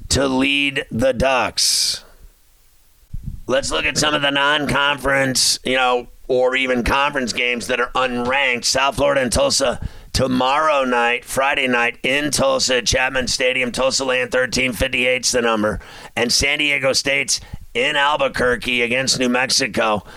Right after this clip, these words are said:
New Mexico's oh and six in the Mountain West. San Diego State six and four overall, four and two in the Mountain West. San Diego State laying fourteen and a half, thirty-nine and a half is the number.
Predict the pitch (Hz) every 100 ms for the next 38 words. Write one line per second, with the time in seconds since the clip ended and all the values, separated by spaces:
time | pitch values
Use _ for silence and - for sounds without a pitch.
0 | - 95 117 143 143 135 135 120 139 131
1 | 120 143 120 120 123 127 120 127 127 -
2 | 127 123 123 113 - 131 123 - 131 120
3 | 113 131 127 120 123 120 - 131 127 117
4 | 135 120 117 123 117 120 120 - 131 127
5 | 123 117 113 127 123 117 117 104 123 123
6 | 117 127 117 113 120 - 131 131 120 117
7 | 120 127 123 110 117 113 - 113 117 117
8 | 110 - - 90 113 117 123 127 117 92
9 | -